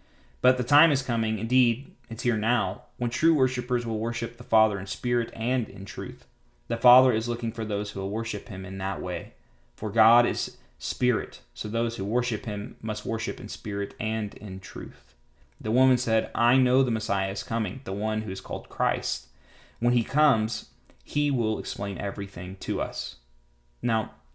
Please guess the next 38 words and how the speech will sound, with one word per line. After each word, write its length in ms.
it's 120
important 300
to 40
know 80
that 140
Jesus' 520
name 400
is 200
not 200
Jesus 360
Christ. 400
A 40
lot 40
of 80
people 180
think 220
Christ 440
is 120
Jesus' 420
last 260
name. 200
That's 180
not 160
true. 280
Christ 420
is 120
a 60
title. 500
It 140
is 180
the 80
one 380
that 120
the 60
Jewish 300
people 280
were 200
expecting, 840